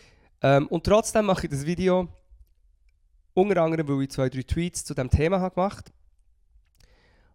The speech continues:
Und, ähm, Leute dann sagen, «Was, findest du das etwa gut, dass das Konzert von den Dreadlock-Dudes in der Brasserie Lorraine ist abgebrochen worden?» Und ich das möchte ein bisschen erläutern. Zum anderen wird der ganze Aspekt von,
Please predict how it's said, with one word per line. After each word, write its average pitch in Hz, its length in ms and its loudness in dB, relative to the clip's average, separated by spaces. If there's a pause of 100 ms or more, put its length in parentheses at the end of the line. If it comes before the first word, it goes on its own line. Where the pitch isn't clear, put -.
(200)
Und, 135 640 2
ähm, 113 920 -2 (1200)
Leute 135 260 -4
dann 135 140 -2
sagen, 135 240 -6
«Was, 170 160 -2
findest 131 220 -10
du 123 40 -10
das 139 100 -6
etwa - 120 -12
gut, 127 180 -2
dass - 240 -12
das - 140 -20
Konzert 123 480 -6
von 123 160 -4
den 110 180 -6 (760)
Dreadlock-Dudes 147 840 -2
in 131 100 -10
der - 60 -10
Brasserie 127 420 -2
Lorraine 120 400 -2
ist 110 140 -6
abgebrochen 107 500 -6
worden?» 95 320 -10
Und 123 160 -4
ich 147 80 0
das 165 160 -4
möchte 151 280 -4
ein - 40 -10
bisschen 135 200 -4
erläutern. 196 420 -2 (440)
Zum 165 220 2
anderen 190 320 2
wird 170 160 -2
der 165 260 -2 (200)
ganze 185 300 -2
Aspekt - 680 -6
von, 143 500 -2